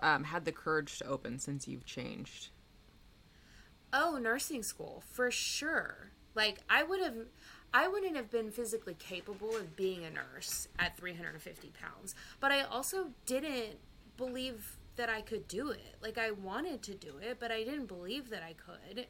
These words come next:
Speaker 2: And then after I had weight loss surgery and I lost my first hundred pounds, I was like, "I can do anything, like, I wanna do. Look at the, look at this." Like, and then I hit, you know, one ninety. I was like, "I can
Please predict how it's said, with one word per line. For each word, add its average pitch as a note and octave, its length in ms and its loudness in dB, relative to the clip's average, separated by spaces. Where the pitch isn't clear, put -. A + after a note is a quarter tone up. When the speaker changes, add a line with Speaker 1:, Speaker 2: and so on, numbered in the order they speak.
Speaker 2:
And G#3+ 220 -4
then G#3 360 -4
after B3+ 280 4
I A#3 100 6
had G#3+ 320 -2
weight A#3 220 0
loss A3 200 -2
surgery G3+ 260 -6
and G3 80 -4
I G#3 80 -2
lost A#3+ 280 -2
my G#3 120 0
first G#3 260 -4
hundred G#3 260 -6
pounds, A3 300 0
I A3 140 0
was G#3+ 180 -4
like, F#3 480 -4
"I G4 220 4
can G3+ 200 -2
do D#3+ 260 -4
anything, B3 960 2
like, D3+ 420 -12
I F#3+ 120 0
wanna F#3 200 -8
do. F#3+ 260 -6
Look F#4 140 4
at G4 100 4
the, D#4 140 0
look F#4+ 160 4
at G4 100 2
this." F#3+ 400 2
Like, F#3 400 8
and A#3 140 2
then B3+ 140 6
I C#4 60 6
hit, A#3 280 2
you A3+ 160 -2
know, F#3+ 180 2
one G3 240 0
ninety. G3+ 320 2
I F#3+ 100 4
was G#3+ 120 2
like, G#3 140 6
"I F4 160 4
can F3+ 180 -2